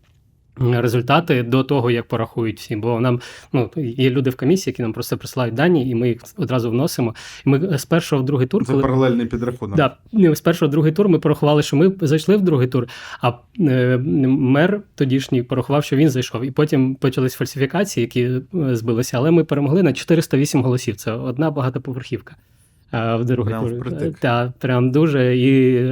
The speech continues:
Speaker 1: ну, кожний голос важливий, е, важливо всім виборцям пам'ятати, якщо ви не приходите на вибори, м, е, хтось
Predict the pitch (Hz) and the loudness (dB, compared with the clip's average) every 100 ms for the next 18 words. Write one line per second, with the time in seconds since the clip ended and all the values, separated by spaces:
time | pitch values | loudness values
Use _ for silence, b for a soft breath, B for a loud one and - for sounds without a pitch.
0 | 139 135 117 - 160 165 143 147 147 143 | 0 0 0 2 4 4 4 4 4 2
1 | 165 165 107 139 139 135 - 117 123 151 | 0 -4 -2 0 0 0 -2 -2 0 2
2 | 180 160 156 131 117 117 120 147 135 - | 2 0 0 -2 0 0 0 0 0 -2
3 | 117 123 120 - 113 117 110 139 147 123 | -2 -2 -2 -4 -6 -4 -4 -2 -2 -4
4 | - 123 117 110 - 123 110 113 156 151 | -4 -2 -2 -4 -6 -4 -4 -2 -2 0
5 | 131 127 123 123 120 113 120 - 123 - | -2 -2 -2 -2 -2 -4 -6 -4 -4 -4